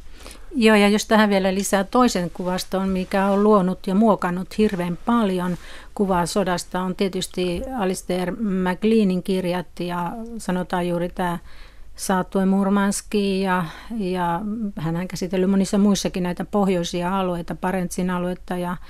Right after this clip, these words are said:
ja Asema Zebra ja kaikkia tän, tän tyyppisiä sota- ja vakoilu-, äh, kirjoja kirjoittanut, äh, niin niissäkin, äh, tää MacLean kirjoittaa hirveän, niin kuin,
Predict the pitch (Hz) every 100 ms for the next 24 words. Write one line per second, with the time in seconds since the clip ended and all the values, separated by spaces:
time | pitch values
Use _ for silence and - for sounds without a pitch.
0 | - - - 185 170 175 180 180 175 190
1 | 185 170 180 185 185 175 220 202 185 190
2 | 196 220 226 214 - 202 190 180 185 190
3 | 175 196 196 180 180 226 214 208 196 185
4 | 185 175 - - - - - - - -
5 | 185 180 190 220 240 247 208 180 208 196
6 | 185 - 185 175 - - - - 220 190
7 | 185 269 185 202 285 294 190 185 185 196
8 | 269 196 185 214 - - - 190 202 202
9 | 240 254 180 214 - 208 196 185 185 190
10 | 226 196 175 214 302 277 214 190 180 180
11 | 196